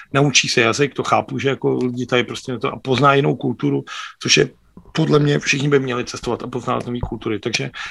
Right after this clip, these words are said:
Janu Farskému přeju. Na druhou stranu Jan Farský řekl, že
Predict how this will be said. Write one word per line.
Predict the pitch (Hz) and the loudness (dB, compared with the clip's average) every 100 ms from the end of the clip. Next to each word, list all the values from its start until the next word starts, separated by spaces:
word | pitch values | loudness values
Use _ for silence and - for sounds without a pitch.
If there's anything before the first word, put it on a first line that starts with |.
| - | 2
Janu | 147 156 | 6 6
Farskému | 156 151 - 165 185 | 6 4 6 6 6
přeju. | - 160 | 6 6
Na | 170 160 | 8 8
druhou | 165 196 | 8 6
stranu | - 165 165 170 175 - - - _ _ _ _ _ _ _ _ _ - - _ | 4 4 6 6 4 0 -20 -20 _ _ _ _ _ _ _ _ _ -20 -20 _
Jan | 147 | 2
Farský | 156 160 156 - 185 | 6 4 4 4 4
řekl, | 151 151 - | 4 2 2
že | 123 160 160 156 | 4 6 6 2